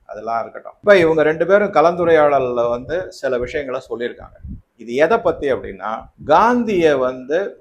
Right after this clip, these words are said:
ட்ரெயின்ல ஃபர்ஸ்ட் கிளாஸ் டிக்கெட் இருந்தும் கூட அந்த கம்பார்ட்மெண்ட்ல இருந்து அவரை பிடிச்சு வெளியில தள்ளிட்டாங்க. அவருடைய லக்கேஜ் பெட்டியெல்லாம் தூக்கி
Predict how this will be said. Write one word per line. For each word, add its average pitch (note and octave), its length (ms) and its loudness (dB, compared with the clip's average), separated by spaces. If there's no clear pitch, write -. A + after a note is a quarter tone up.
ட்ரெயின்ல G#3 460 4
ஃபர்ஸ்ட் D3+ 260 2
கிளாஸ் G#3+ 300 2
டிக்கெட் D#3 340 -4
இருந்தும் G3 460 0
கூட C#3 320 4
அந்த G3+ 160 2
கம்பார்ட்மெண்ட்ல F3+ 560 6
இருந்து F3+ 180 -2
அவரை C#3 180 2
பிடிச்சு E3 320 -6
வெளியில D3+ 300 4
தள்ளிட்டாங்க. A#2 420 -2
அவருடைய D3 320 -2
லக்கேஜ் C3 340 0
பெட்டியெல்லாம் D3+ 480 0
தூக்கி D#3 180 -6